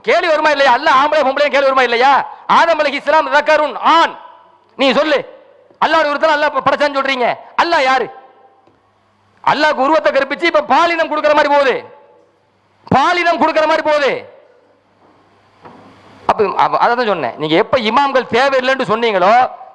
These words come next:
சுன்ன ஜமாத் தேவையில்லைன்னு சொன்னீங்களோ, இந்த மாதிரி தடுமாற்றம் நிச்சயம் உங்களுக்கு வரும். சரி, அப்படி தடமாற்றத்தை பார்க்கணுமா இல்லையா? தடுமாற்றத்தை சொல்லியாச்சு. அப்புறம் தடமாற்றம் என்னன்னு சொல்லணும்ல.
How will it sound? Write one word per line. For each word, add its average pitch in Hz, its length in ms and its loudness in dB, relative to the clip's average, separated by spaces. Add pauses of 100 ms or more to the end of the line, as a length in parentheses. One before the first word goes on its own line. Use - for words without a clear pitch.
சுன்ன 247 180 -2
ஜமாத் 277 380 -2
தேவையில்லைன்னு 277 500 0
சொன்னீங்களோ, 240 560 2 (320)
இந்த 226 240 -2
மாதிரி 285 400 0
தடுமாற்றம் 277 720 0
நிச்சயம் 269 440 -2
உங்களுக்கு 214 340 -2
வரும். 165 320 -2 (460)
சரி, 165 200 -2
அப்படி 185 320 -2
தடமாற்றத்தை 254 580 -2
பார்க்கணுமா 180 280 -2
இல்லையா? 156 440 -2 (420)
தடுமாற்றத்தை 226 500 -2
சொல்லியாச்சு. 160 380 -4
அப்புறம் 185 220 -2
தடமாற்றம் 233 560 0
என்னன்னு 214 120 -4
சொல்லணும்ல. 196 400 0